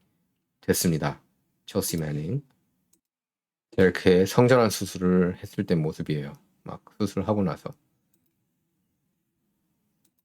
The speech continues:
자, 첼시 매닝 전과 후 모습입니다.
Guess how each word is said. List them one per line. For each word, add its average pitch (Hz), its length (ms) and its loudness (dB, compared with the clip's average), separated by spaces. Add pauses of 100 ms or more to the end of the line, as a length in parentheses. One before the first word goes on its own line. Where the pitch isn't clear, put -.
(280)
자, - 180 -20
첼시 113 380 2
매닝 87 380 2
전과 90 600 0 (600)
후 101 300 4 (120)
모습입니다. 87 680 0